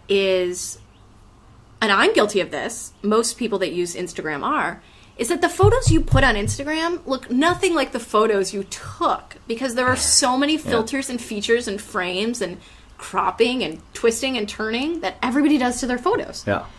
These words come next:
Speaker 1: See, one, everybody looks good in Instagram photos because you just pick the filter where you look the best.
Speaker 2: Right.
Speaker 1: And if you're in a group of people, it stinks to be those other people because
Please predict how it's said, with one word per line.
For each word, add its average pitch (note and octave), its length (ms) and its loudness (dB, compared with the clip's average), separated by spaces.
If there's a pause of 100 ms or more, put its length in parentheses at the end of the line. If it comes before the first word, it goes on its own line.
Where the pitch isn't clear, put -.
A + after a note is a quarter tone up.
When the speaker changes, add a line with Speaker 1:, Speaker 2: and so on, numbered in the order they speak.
(160)
Speaker 1:
See, C#4 360 -2
one, A#3 460 2
everybody A3+ 320 0
looks F3+ 380 -2
good D#3+ 180 -2
in D#3 100 -6
Instagram D3 460 -6
photos C#3+ 440 -6
because G3+ 340 -2
you G#3 120 0
just G3 200 -2
pick G#3+ 240 -4
the F#3+ 60 -4
filter F#3+ 600 0 (400)
where F#3 140 4
you F3 140 0
look G#3+ 240 0
the - 120 -2
best. C#3 400 -6
Speaker 2:
Right. E2 220 -2 (260)
Speaker 1:
And G3+ 120 0
if G#3 140 0
you're G#3 160 6
in G#3 60 4
a G3+ 40 2
group G#3 220 4
of F3+ 100 -6
people, F#3+ 560 0 (120)
it G3 120 -2
stinks G#3 380 -2
to - 80 -8
be F#3+ 80 2
those F3 180 -4
other D#3+ 160 -4
people G3 360 -4
because E3 540 -6